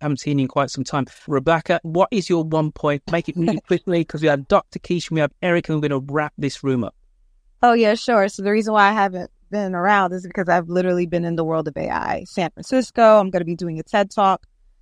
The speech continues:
Speaker 2: So I actually work for a company called Create Lab Ventures. And so we what we say is we are the A I tool that everybody's looking for because we center inclusivity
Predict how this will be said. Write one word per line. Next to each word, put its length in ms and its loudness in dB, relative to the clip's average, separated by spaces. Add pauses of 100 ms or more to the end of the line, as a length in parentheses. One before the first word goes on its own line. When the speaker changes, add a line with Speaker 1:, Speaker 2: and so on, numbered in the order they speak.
(100)
Speaker 2:
So 160 0
I 40 6
actually 240 0
work 200 0
for 100 -6
a 60 -6
company 400 -4
called 240 0
Create 320 -2
Lab 240 0
Ventures. 480 -2
And 160 -8
so 200 0
we 460 -2 (300)
what 160 -2
we 100 0
say 260 0
is 140 -4
we 280 -2
are 380 2
the 340 -4
A 40 2
I 140 0
tool 260 -8
that 100 -6
everybody's 500 -2
looking 320 -2
for 160 -2
because 340 -4
we 120 -6
center 440 0
inclusivity 840 -6